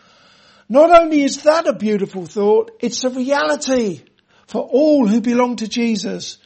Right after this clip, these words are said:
knowing him as their good shepherd, they being his sheep.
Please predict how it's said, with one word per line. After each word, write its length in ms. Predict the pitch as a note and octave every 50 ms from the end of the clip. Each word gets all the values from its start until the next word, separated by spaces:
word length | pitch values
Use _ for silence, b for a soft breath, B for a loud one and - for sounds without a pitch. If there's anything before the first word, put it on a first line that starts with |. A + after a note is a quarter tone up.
| b b b b b b b b b b -
knowing 360 | F#3+ A#3+ C4+ C4+ C4 B3+ A3+
him 520 | G3+ A#3 D4 D4 B3+ B3+ A3 G3+ D3+ B2+ _ _ _ _
as 160 | G#3 F#3+ -
their 120 | A#3 G#3+
good 220 | G3+ G#3 A3+ G#3+ G#3+
shepherd, 640 | - - - G#3+ G#3+ G#3 - - - - D#3+ - _ _ b b b b b b b b -
they 420 | E3 F#3+ A3 A3+ A3+ A#3 A3+ A3 - _
being 280 | - F#3+ G3+ G3 F#3+ F#3
his 200 | E3 D#3 F#3+ -
sheep. 480 | - - - F3+ F#3+ F3+ G3+ _ _